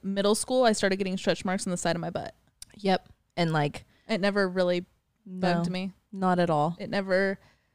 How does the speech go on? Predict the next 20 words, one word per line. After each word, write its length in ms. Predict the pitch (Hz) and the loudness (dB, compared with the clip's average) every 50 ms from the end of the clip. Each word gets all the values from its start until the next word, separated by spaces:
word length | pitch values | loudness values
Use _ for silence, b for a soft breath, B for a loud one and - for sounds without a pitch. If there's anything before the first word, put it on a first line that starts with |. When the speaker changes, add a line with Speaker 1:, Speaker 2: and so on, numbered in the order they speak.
| b b b _ _ _ | b b b _ _ _
Speaker 1:
that's 340 | 214 208 233 233 247 - - | -4 2 2 2 2 2 2
not 180 | 277 254 - - | 2 2 2 4
what 100 | 214 208 | 2 2
I 80 | 202 202 | 2 0
think 220 | - 208 196 - | -2 -4 -4 -4
about 280 | 190 180 175 175 165 - | -2 0 0 0 0 0
when 100 | - 175 | -2 -4
I'm 420 | 175 175 170 170 170 170 165 - - _ _ _ _ _ _ _ _ _ _ _ _ _ _ - | -2 -2 -4 -4 -6 -8 -10 -12 -14 _ _ _ _ _ _ _ _ _ _ _ _ _ _ -4
in 100 | 196 196 | 0 0
a 60 | 185 | 2
bathing 260 | 180 180 160 156 156 | 2 2 0 -2 -6
suit. 240 | - - 76 71 - - - | -8 -6 -8 -8 -8 -12 -12
Like, 220 | - 143 175 208 | -10 -10 -8 -4
that, 180 | - 185 175 170 | -2 -2 -2 -2
Speaker 2:
No. 280 | 170 160 151 147 147 139 | 0 0 0 0 0 0
Speaker 1:
that 120 | 202 190 | -2 -2
doesn't 260 | 202 202 202 202 180 190 | -4 -4 -4 -4 -4 -4
bug 140 | 190 185 | -4 -4
me. 100 | 175 - - | -4 -6 -6
And 240 | 202 214 214 - | -4 -4 -4 -4